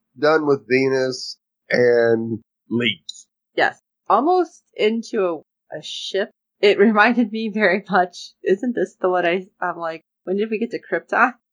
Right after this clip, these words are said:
Speaker 1: Yeah.
Speaker 2: Because it looked like Brainiac's ship all of a sudden. It's like, "What the hell? I
Speaker 1: Yeah.
Speaker 2: think we used the wrong footage."
Speaker 1: <laughs>
Speaker 2: And it's weird because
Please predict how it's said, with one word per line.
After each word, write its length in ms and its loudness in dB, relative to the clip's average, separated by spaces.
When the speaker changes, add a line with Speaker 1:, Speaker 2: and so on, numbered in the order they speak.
Speaker 1:
Yeah. 220 4
Speaker 2:
Because 280 2
it 120 0
looked 180 2
like 200 -2
Brainiac's 560 -6
ship 240 -2
all 160 0
of 60 -4
a 40 -10
sudden. 360 0
It's 160 -12
like, 140 -12
"What 140 -4
the 80 -6
hell? 300 -2
I 60 -8
Speaker 1:
Yeah. 180 6
Speaker 2:
think 120 -8
we 100 -6
used 280 0
the 80 -4
wrong 240 2
footage." 440 -2
Speaker 1:
<laughs> 80 -4
Speaker 2:
And 300 2
it's 220 -2
weird 360 2
because 600 0